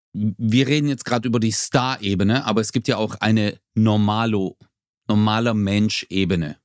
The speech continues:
Ganz normal, zum Beispiel eine Frau wird gestalkt von einem Typen. Die hat mit dem nichts, äh, sie kennt ihn vielleicht nicht mal, er hat sie mal gesehen, sie arbeitet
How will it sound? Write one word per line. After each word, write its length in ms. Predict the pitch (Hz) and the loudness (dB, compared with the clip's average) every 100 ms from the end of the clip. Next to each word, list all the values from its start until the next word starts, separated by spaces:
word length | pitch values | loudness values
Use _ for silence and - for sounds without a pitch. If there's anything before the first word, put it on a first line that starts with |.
| - | -6
Ganz 320 | 101 110 - | -2 -2 -2
normal, 480 | 98 95 127 156 143 | -2 0 0 -2 -6
zum 180 | - 107 | -4 -2
Beispiel 520 | 104 101 110 104 98 _ - - - _ - | -2 -2 0 0 0 _ -20 -20 -20 _ -8
eine 240 | 101 104 | -2 -2
Frau 480 | - 98 120 160 160 _ _ _ | -2 -2 0 -2 -6 _ _ _
wird 440 | 95 104 131 131 - | -4 0 0 -2 -4
gestalkt 640 | 110 - 127 117 139 - | -4 0 0 0 -4 -8
von 180 | - 131 | -2 0
einem 100 | 139 | 0
Typen. 460 | - 185 98 82 _ _ _ - | -2 -2 -2 -4 _ _ _ -10
Die 80 | - | -2
hat 160 | 143 165 | 0 2
mit 180 | 165 | 2
dem 160 | 160 165 | 2 2
nichts, 360 | 170 - - 92 | 0 -2 -8 -2
äh, 180 | 107 | 0
sie 160 | 98 107 | 2 0
kennt 280 | - 156 165 | 2 0 2
ihn 160 | 165 | 0
vielleicht 340 | 147 151 151 160 | 0 -2 0 0
nicht 160 | 147 | 0
mal, 240 | 151 147 147 | 0 0 -2
er 180 | 113 113 | -2 -2
hat 140 | 123 | 0
sie 80 | 120 | 0
mal 160 | 120 | 0
gesehen, 360 | 110 101 127 143 | 0 2 2 0
sie 140 | 117 | -2
arbeitet 480 | 107 120 131 135 117 | -2 -2 -2 -2 -4